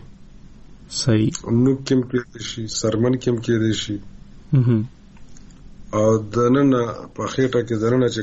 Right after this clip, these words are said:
Speaker 2: کوم غړي پراته دي،
Speaker 1: مهم.
Speaker 2: په هغې کې هم کېدای شي. په
Speaker 1: صحیح.
Speaker 2: بعضې زخمونو کې هم کېدای شي. بکټریا ده،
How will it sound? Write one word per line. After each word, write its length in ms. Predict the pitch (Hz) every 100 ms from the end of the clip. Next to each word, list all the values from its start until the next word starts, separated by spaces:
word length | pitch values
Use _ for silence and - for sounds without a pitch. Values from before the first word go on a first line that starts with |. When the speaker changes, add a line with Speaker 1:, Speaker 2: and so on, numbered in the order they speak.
| 101
Speaker 2:
کوم 200 | 113 110
غړي 260 | 104 120 117
پراته 320 | 110 104 - 113
دي، 160 | 101 98 - - - -
Speaker 1:
مهم. 120 | 135
Speaker 2:
په 60 | 123
هغې 240 | 113 95
کې 120 | -
هم 100 | 85
کېدای 340 | 82 85 80 -
شي. 180 | - - - - -
په 140 | -
Speaker 1:
صحیح. 140 | 107 120
Speaker 2:
بعضې 180 | 113 113 107
زخمونو 360 | - 123 127
کې 140 | 120 135
هم 120 | 131 -
کېدای 280 | 117 107 104
شي. 160 | - 131
بکټریا 560 | 135 135 202 156 117
ده، 80 | 104